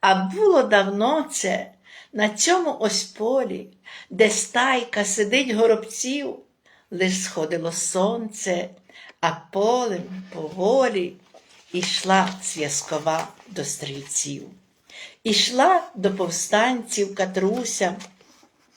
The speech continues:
з харчами, приносила вату, бинти, а серце тривожно стискалось, як рана, прийти, передати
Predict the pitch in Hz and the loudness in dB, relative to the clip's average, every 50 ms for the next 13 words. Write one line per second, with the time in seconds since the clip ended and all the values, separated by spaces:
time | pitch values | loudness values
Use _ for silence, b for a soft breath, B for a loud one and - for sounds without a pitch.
0 | _ _ _ _ - - - _ _ _ _ - - - - 147 - 143 - - | _ _ _ _ -14 -14 -14 _ _ _ _ -10 -8 -6 -6 -6 -6 -6 -6 -6
1 | - 151 156 175 208 226 226 208 190 185 190 190 190 - - _ _ _ _ B | -4 -2 -2 -2 -2 -2 -2 -4 -4 -6 -6 -8 -10 -14 -18 _ _ _ _ B
2 | B B B B B B B B - 202 190 180 170 165 165 - - 180 165 156 | B B B B B B B B 0 2 2 4 4 2 2 0 -2 0 2 4
3 | 151 147 143 139 156 170 190 214 240 240 226 - - 196 175 165 175 180 175 170 | 4 4 4 6 6 6 6 6 6 4 2 0 -2 -2 -2 0 0 0 0 0
4 | 170 175 - 208 208 240 269 262 254 247 B B B B B B - 247 220 214 | -4 -4 2 4 4 4 4 2 -2 -4 B B B B B B 0 0 2 2
5 | - - 285 285 320 311 302 302 - - 320 302 302 294 294 277 277 294 320 330 | 4 6 8 10 10 10 8 6 4 0 0 2 4 4 4 4 6 6 6 6
6 | 320 294 - - 285 285 269 269 269 B B B - - - 311 294 - - - | 6 4 2 0 0 2 2 0 0 B B B -4 0 2 2 4 4 4 4
7 | - 320 302 302 285 294 - 302 294 302 302 294 277 277 269 269 254 240 226 220 | 4 4 6 4 4 2 4 4 4 4 4 4 6 6 8 8 6 6 4 4
8 | 214 202 196 - b b b b b _ - - 277 262 254 - - - 392 392 | 2 0 -2 -6 b b b b b _ -2 0 0 0 0 0 4 8 10 10
9 | 415 415 403 403 - - _ _ _ _ - 233 214 208 190 196 185 175 170 185 | 10 8 6 2 -4 -12 _ _ _ _ 0 4 4 4 4 4 4 2 2 2
10 | 220 277 269 - - - - - | 2 -2 -6 -10 -14 -16 -16 -16